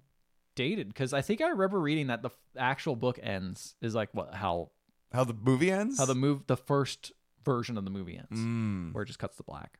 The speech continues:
Speaker 2: Honestly, I think I like that ending better anyway.
Speaker 1: It is a good ending.
Speaker 2: Yeah, it's a
Speaker 1: It
Speaker 2: gr-,
Speaker 1: is a
Speaker 2: it's a
Speaker 1: good
Speaker 2: perfect
Speaker 1: ending.
Speaker 2: ending.
Speaker 1: That's
Speaker 2: Yeah,
Speaker 1: probably
Speaker 2: just
Speaker 1: the
Speaker 2: sort of
Speaker 1: best
Speaker 2: leave
Speaker 1: one.
Speaker 2: you with
Speaker 1: But that's not
Speaker 2: something.
Speaker 1: what people want, though, baby.
Speaker 2: They want what? They want what?
Speaker 1: They
Speaker 2: What do they
Speaker 1: want the,
Speaker 2: want?
Speaker 1: they want the fucking, you know,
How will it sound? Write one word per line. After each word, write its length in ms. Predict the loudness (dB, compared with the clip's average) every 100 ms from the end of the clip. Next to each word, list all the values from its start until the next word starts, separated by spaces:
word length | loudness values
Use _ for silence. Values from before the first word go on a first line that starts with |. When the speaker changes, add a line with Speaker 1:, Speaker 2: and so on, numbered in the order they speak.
| -2
Speaker 2:
Honestly, 380 | 2 4 4 2
I 60 |
think 260 | 2 -2 0
I 40 |
like 260 | 2 2 2
that 160 | 2 2
ending 220 | -2 -2
better 240 | -2 0
anyway. 480 | -2 -4 -4 -4 -6 -8 -4
Speaker 1:
It 100 | 0
is 120 | 2
a 60 | 2
good 160 | 2
ending. 340 | 2 0 -2 0
Speaker 2:
Yeah, 200 | 6 6
it's 100 | 6
a 40 | 4
Speaker 1:
It 20 |
Speaker 2:
gr-, 100 | 4
Speaker 1:
is 60 |
a 20 | 4
Speaker 2:
it's 100 | 4
a 40 |
Speaker 1:
good 80 | 6
Speaker 2:
perfect 300 | 6 6 4
Speaker 1:
ending. 60 | 4
Speaker 2:
ending. 160 | 4
Speaker 1:
That's 120 | 2 6
Speaker 2:
Yeah, 100 | 8
Speaker 1:
probably 180 | 8
Speaker 2:
just 80 | 8
Speaker 1:
the 60 | 6
Speaker 2:
sort 40 |
of 60 | 6
Speaker 1:
best 80 | 4
Speaker 2:
leave 80 | 2
Speaker 1:
one. 80 |
Speaker 2:
you 60 | 2
with 140 | -2
Speaker 1:
But 60 | -2
that's 80 | -2
not 60 | 0
Speaker 2:
something. 180 | 0 0
Speaker 1:
what 120 | 0
people 200 | -4 -8
want, 220 | -10 -12 -16
though, 100 | -16
baby. 140 | -16 -16 -20 -16 -8
Speaker 2:
They 60 |
want 340 | -2 -2 -4 0
what? 360 | 4 4 4 -2
They 80 |
want 200 | 0 2
what? 320 | 2 2 2 -4
Speaker 1:
They 80 | -4
Speaker 2:
What 60 | 2
do 40 |
they 80 | 4
Speaker 1:
want 260 | 4 4 2
the, 60 | 2
Speaker 2:
want? 140 | -2
Speaker 1:
they 80 | -4 -6
want 80 |
the 60 | -4
fucking, 280 | -4 -4 -4
you 100 | -4
know, 300 | -2 -2 -4